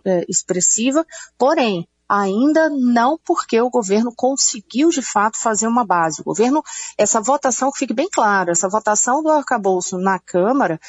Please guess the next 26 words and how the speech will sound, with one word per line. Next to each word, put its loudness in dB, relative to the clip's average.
não 2
significa -2
que -4
o 0
governo 0
conseguiu 0
já 0
estabelecer 0
uma 2
base 0
sólida. 0
Não. 0
Expõe 0
mais 0
uma 0
vez 2
que -6
o -10
governo 0
continua 0
dependente -2
do 0
grupo -2
de -4
Arthur -4
Lira. -6